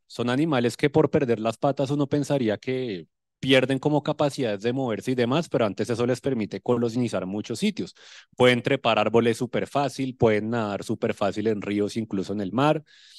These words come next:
y demás. Entonces por eso nosotros las podemos encontrar desde quebradas, desde bosques, en islas, en el propio mar, en desiertos y también, digamos, como tal, en fuentes de agua.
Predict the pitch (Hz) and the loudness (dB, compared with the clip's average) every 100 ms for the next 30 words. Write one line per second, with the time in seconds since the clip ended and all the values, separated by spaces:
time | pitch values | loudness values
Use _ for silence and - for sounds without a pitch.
0 | - - 107 120 190 131 101 110 101 139 | -14 -2 0 2 0 -2 0 0 0 0
1 | 117 120 131 110 117 - 127 107 117 135 | -2 -4 -6 -6 -6 -2 -2 0 0 0
2 | 123 - 98 - 98 101 107 101 95 101 | 0 2 2 0 -4 0 2 2 0 0
3 | 92 135 170 165 175 - 110 110 101 92 | 0 0 2 0 -4 -6 -4 -2 -2 0
4 | 120 160 - 143 147 147 - - 98 101 | 4 2 2 -4 -4 -8 -18 -12 -8 0
5 | 151 160 147 143 143 - - _ - 113 | 2 2 0 -2 -4 -10 -20 _ -16 -14
6 | 101 - 110 117 117 139 143 147 - _ | -14 -12 -10 -4 2 6 6 4 -8 _
7 | _ 110 110 98 - 147 143 - 135 147 | _ -4 2 2 6 6 6 4 -2 -4
8 | - _ _ 147 180 196 143 117 101 95 | -10 _ _ 0 0 -2 -6 -4 -2 -2
9 | 107 113 107 123 120 - 90 92 95 98 | -4 -4 -6 -8 -8 -8 -8 -6 -8 -10
10 | 101 - 120 107 120 117 180 147 - | -8 0 0 0 -8 -6 -4 -6 -10